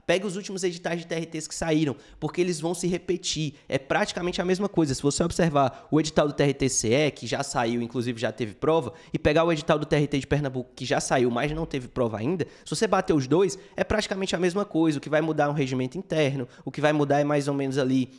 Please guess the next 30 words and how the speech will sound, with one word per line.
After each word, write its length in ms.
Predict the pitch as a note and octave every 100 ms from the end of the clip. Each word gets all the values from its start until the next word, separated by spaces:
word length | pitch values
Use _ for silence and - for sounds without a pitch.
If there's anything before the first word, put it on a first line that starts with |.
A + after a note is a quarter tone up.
| _ _ _ _ _ -
uma 120 | E3+
matéria 360 | D#3+ D#3 D#3 D3
ou 80 | C3
outra, 340 | D#3+ D#3 C#3
às 100 | B2
vezes 300 | D3 D3+ C3
vem 240 | C3+ D3+ D3 - -
uma 100 | D#3
sustentabilidade 880 | D#3+ - D#3+ D#3 C#3+ C3+ C3+ C3
em 40 | A#2+
um, 200 | D3 D#3
às 140 | B2+
vezes 240 | C3 D3+ C3+
vem 140 | D3+
informática 540 | D3 C#3 C3 C#3 -
no 120 | D3 B2
outro, 340 | D3 E3+ D3+ - -
mas 240 | - D#3 D#3+
o 40 |
grosso 680 | E3 B2 B2+ E3 F3+ - -
das 240 | A2 A#2+ A#2
matérias, 560 | A#2 - C#3 D3+ C3 -
que 100 | D3
é 20 |
isso 160 | -
que 60 | -
você 240 | D3+ D3+
vai 220 | C#3+ C3+ C3
começar 600 | - D3+ C#3 - D3+ D#3
estudando, 680 | - - G#2 A#2+ E3+ C3+